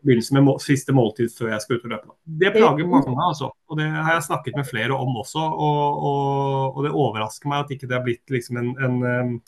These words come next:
Speaker 1: en større snakkis rundt det, de, hva, hva enzymer kan gjøre med, med løpemage, da.
Speaker 2: Ja, ikke sant. Ja,
Speaker 1: Mm.
Speaker 2: for det er fryktelig dumt å holde på å ta Imodium og stoppe alt opp. Eh,
Speaker 1: Ja, det tror jeg, det,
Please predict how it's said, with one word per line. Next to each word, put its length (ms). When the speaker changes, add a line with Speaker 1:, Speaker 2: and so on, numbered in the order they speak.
Speaker 1:
en 80
større 240
snakkis 520
rundt 180
det, 320
de, 140
hva, 260
hva 160
enzymer 400
kan 100
gjøre 200
med, 240
med 100
løpemage, 400
da. 80
Speaker 2:
Ja, 140
ikke 180
sant. 240
Ja, 120
Speaker 1:
Mm. 40
Speaker 2:
for 80
det 120
er 40
fryktelig 280
dumt 180
å 60
holde 140
på 140
å 40
ta 140
Imodium 460
og 80
stoppe 320
alt 340
opp. 200
Eh, 220
Speaker 1:
Ja, 60
det 140
tror 120
jeg, 400
det, 600